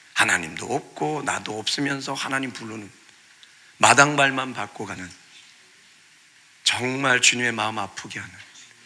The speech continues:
그런 사람이 된단 말이죠. 그래서 여러분, 어느 곳에 있든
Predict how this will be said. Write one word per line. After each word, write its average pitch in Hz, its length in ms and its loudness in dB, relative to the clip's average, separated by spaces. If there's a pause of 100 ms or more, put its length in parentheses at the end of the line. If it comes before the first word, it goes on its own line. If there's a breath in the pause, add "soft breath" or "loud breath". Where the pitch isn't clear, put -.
(1400)
그런 131 280 -4
사람이 110 360 -6
된단 95 360 -12
말이죠. 107 360 -12 (800 loud breath)
그래서 117 200 -2
여러분, 110 600 -6 (280)
어느 113 240 -6
곳에 175 280 -4
있든 107 460 -10